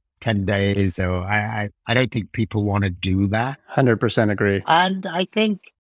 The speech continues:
Speaker 1: just this growing aware-, awareness of, of, of health and wellness, and people really looking at that now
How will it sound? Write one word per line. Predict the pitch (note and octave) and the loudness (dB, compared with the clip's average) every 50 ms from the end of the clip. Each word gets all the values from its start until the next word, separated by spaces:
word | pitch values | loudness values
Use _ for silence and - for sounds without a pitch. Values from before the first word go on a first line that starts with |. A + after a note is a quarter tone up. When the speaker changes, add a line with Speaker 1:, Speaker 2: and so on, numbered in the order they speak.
| _ _ _ _ - | _ _ _ _ -2
Speaker 1:
just | C3 A#2+ - | -2 -2 0
this | C3+ A#2 - | -2 -4 -4
growing | - - - B2+ C3 C3+ C#3 C3+ B2+ B2 | -4 2 4 4 6 6 4 2 2 0
aware-, | A2+ G#2+ G#2+ A2+ A2+ A#2 A#2+ B2 A#2+ - | -2 -2 2 2 4 4 4 2 0 -2
awareness | A2 A2 G2+ G#2+ A2+ A2+ A#2 A#2+ B2 B2+ B2+ A#2 - - - | -4 -2 0 0 2 2 2 2 0 -2 -4 -6 -8 -8 -6
of, | G2+ F#2+ F2+ - | -6 -8 -8 -10
of, | - G2 F#2+ F#2+ F2 - | -8 -8 -8 -8 -8 -10
of | - G2 F#2 F2 - | -12 -12 -10 -10 -12
health | - - G2 G2+ G#2 G#2 - - | -8 -4 -2 -2 -2 -2 -4 -6
and | G#2 F#2 F#2 | -6 -4 -2
wellness, | F#2 F#2 F#2 F2+ F#2 G2 G#2+ C3 C#3 - - - - _ _ _ _ _ _ _ - | -2 -2 -2 -2 -2 -4 -4 -6 -6 -6 -8 -10 -12 _ _ _ _ _ _ _ -6
and | G#2 G2 - | -6 -4 -2
people | - A#2 G#2+ - - G#2+ F#2 - - - - - | -2 -2 -2 -2 -2 -4 -4 -4 -8 -18 -10 0
really | - A2+ A#2 A#2+ A2+ A2 G#2+ G2+ - - - - | 2 4 6 6 6 6 4 2 0 -4 -8 -6
looking | - G2 G#2 A2+ B2 C3+ - - D#3+ D3+ C3+ A#2+ A2+ | -2 0 2 2 2 0 2 2 2 2 4 2 -2
at | F#2+ F#2 - | -4 -4 -6
that | - G2+ G2+ G2+ F#2+ F#2+ - | -4 -2 -2 -2 -2 -4 -6
now | F#2 G2 G2+ G#2+ A2 G#2+ G#2+ G#2+ G#2 G2+ G2 G2 G2 | -4 -2 0 0 2 2 2 2 4 4 4 2 2